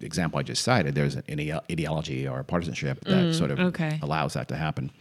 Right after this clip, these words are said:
Speaker 1: The Madagascar case had an array of symptoms with no obvious external physical expression other than the swollen lips of one person, Missus Cordis. That's
Speaker 3: Right.
Speaker 1: it.
Speaker 2: Mm-hmm.
Speaker 1: Otherwise, they were things that could just be, quote unquote, "all in your mind."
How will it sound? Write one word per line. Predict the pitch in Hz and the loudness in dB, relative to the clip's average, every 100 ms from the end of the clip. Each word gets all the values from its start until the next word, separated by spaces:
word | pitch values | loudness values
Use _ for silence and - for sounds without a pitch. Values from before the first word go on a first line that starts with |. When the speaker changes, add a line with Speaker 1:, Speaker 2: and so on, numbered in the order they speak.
| - - - - - - - - | -20 -20 -20 -20 -20 -20 -20 4
Speaker 1:
The | 110 | 10
Madagascar | 127 123 160 226 - | 12 12 12 12 12
case | - 104 82 82 - - | 12 12 12 10 6 2
had | - 110 120 127 - - | 8 12 12 12 6 6
an | 107 | 8
array | 101 117 135 | 12 12 12
of | 98 | 12
symptoms | 147 160 87 78 80 - | 12 12 10 8 4 0
with | 90 95 - | 2 4 10
no | 98 131 | 12 12
obvious | 170 147 147 135 | 12 12 12 12
external | - - - 117 101 - | 10 6 8 10 10 10
physical | - 95 92 90 - | 8 8 10 8 6
expression | 82 - 127 127 - 76 - | 2 8 10 10 8 2 2
other | 87 98 | 2 6
than | 101 | 6
the | 85 | 6
swollen | - - 101 131 | 4 6 8 10
lips | 127 - | 10 8
of | 73 | 4
one | 67 71 131 | 4 6 8
person, | 160 151 165 - | 12 12 10 6
Missus | 156 - | 6 8
Cordis. | - 127 - - - - | 10 10 10 0 -6 -2
That's | 175 104 165 | 6 8 12
Speaker 3:
Right. | 135 | 12
Speaker 1:
it. | 208 185 | 12 8
Speaker 2:
Mm-hmm. | - - - - - | 2 -6 -20 -18 6
Speaker 1:
Otherwise, | 107 151 92 73 80 | 12 12 12 10 8
they | 87 | 8
were | 78 80 | 8 8
things | 110 113 101 | 8 8 8
that | 90 | 6
could | - 127 110 | 8 6 6
just | 98 - | 2 4
be, | 92 82 | 4 4
quote | - 80 | 2 0
unquote, | 73 98 73 | 4 4 6
"all | 78 | 4
in | 78 | 2
your | 71 | 2
mind." | 95 143 76 69 73 | 4 4 2 -4 -10